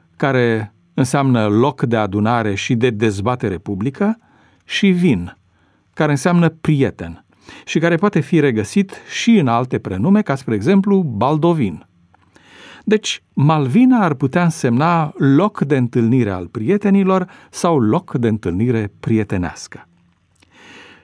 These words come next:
Și uite așa, urmează acum să ne întâlnim prietenește cu prenumele Medea,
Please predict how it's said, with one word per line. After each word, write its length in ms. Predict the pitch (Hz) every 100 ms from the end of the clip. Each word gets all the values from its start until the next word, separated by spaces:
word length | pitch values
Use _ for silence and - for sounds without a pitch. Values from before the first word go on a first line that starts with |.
| _
Și 140 | -
uite 180 | 285 311
așa, 400 | 175 - 226 214 - _ _ _ _
urmează 460 | - 143 165 180 123
acum 460 | 98 - 196 190 -
să 220 | - 165
ne 100 | 147
întâlnim 460 | 131 139 143 170 135
prietenește 880 | - 127 117 95 101 185 - 170
cu 180 | 160 156
prenumele 640 | - 131 127 165 156 139 135
Medea, 760 | 104 117 139 113 90 78 -